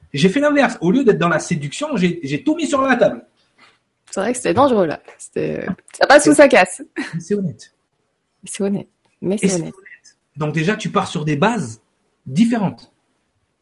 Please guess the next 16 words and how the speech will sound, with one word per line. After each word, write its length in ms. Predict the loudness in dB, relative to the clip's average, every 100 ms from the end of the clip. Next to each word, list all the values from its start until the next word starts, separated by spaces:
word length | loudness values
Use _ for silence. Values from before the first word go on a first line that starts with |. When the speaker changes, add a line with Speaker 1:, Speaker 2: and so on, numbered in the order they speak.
| _ _ _ -4
Speaker 1:
Mais 280 | 0 0 -4
je 140 | -12
peux 100 | -8
te 100 | -2
dire 280 | 0 2 2
que 380 | 2 2 2 -6
ça 160 | -4 0
lui 60 | 0
a 60 |
pris 140 | 2 2
une 60 |
semaine 340 | 4 4 6 6
à 80 |
revenir 380 | 4 -2 -4 -4
me 80 | -4
parler. 300 | -6 -8